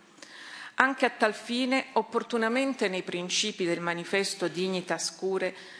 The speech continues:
si pro-, ci si propone di attivare una medicina personalizzata, calibrata sulle caratteristiche individuali dei pazienti, di impostare un percorso di cura sul paziente e sul problema di salute,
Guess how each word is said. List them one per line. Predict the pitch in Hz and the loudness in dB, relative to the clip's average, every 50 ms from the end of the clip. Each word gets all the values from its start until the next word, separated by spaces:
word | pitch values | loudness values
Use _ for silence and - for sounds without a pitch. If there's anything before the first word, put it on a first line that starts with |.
| - - - | -20 -14 -8
si | - - - 247 | -4 -2 -2 0
pro-, | - - 247 233 | 2 2 2 2
ci | - - 233 226 | 2 0 0 2
si | - - 254 | 2 2 2
propone | - 262 247 - - 262 269 277 262 247 202 | 4 2 2 4 6 4 6 6 4 2 4
di | 185 214 | 4 2
attivare | 208 - - - 226 196 220 220 226 233 233 220 220 220 - | 2 0 -2 -2 2 4 4 6 6 4 4 2 0 0 2
una | 226 233 233 226 | 2 2 4 4
medicina | 226 220 220 214 226 220 - - 247 247 240 240 226 | 2 2 0 -2 -2 0 0 2 2 2 2 2 0
personalizzata, | 226 - 247 247 247 247 - - - 233 214 202 196 185 190 180 160 156 175 151 - - 151 - - 175 - - - - - - - - - - - | 2 4 4 4 4 4 2 2 2 2 0 0 0 0 -2 -2 -2 0 0 0 -2 -4 -10 -10 -8 -10 -10 -10 -12 -18 -18 -18 -18 -18 -18 -4 2
calibrata | - 226 220 220 226 196 190 226 233 233 240 - - 214 | 2 2 2 2 0 2 2 4 4 4 2 2 0 0
sulle | - - - 202 196 190 | 0 2 4 4 4 4
caratteristiche | - 190 180 180 180 - - 185 180 190 196 - - - 185 - 180 | 4 2 2 2 0 0 0 0 0 0 -2 -2 -2 -4 -4 -2 -2
individuali | 170 170 160 165 156 165 151 175 180 185 185 180 180 165 | -2 -2 -2 -2 -4 -2 0 2 2 2 2 2 0 -2
dei | 165 160 | -4 -4
pazienti, | 160 - 170 165 - - - 160 - - 139 - - - - - - - - - - - | -4 -4 -4 -4 -4 -4 -6 -6 -8 -8 -10 -10 -12 -12 -14 -16 -18 -16 -18 -18 -16 -10
di | - 180 233 | -2 0 2
impostare | 247 240 226 - 233 220 - - - 247 240 226 | 4 4 4 4 2 2 2 4 6 6 6 4
un | 214 202 190 | 0 -4 -2
percorso | - 196 185 - - - 208 196 - - - 180 | -2 -2 -2 -2 0 2 2 2 2 0 -2 0
di | 165 175 | 0 -2
cura | 165 - 190 196 190 185 | -4 -2 0 0 2 0
sul | 185 - 180 165 | 0 -2 -6 -6
paziente | - - 175 165 - - 202 190 185 190 185 - 180 | -6 -6 -6 -4 -2 -2 0 0 -2 -2 -2 -4 -4
e | |
sul | 170 - 175 165 | -4 -4 -6 -6
problema | - - 170 151 175 175 170 165 160 | -6 -8 -6 -2 0 0 0 -2 -4
di | 135 160 | -6 -6
salute, | 156 - - 165 165 190 214 208 - - - | -6 -4 -4 -2 -2 0 -2 -2 -2 -4 -6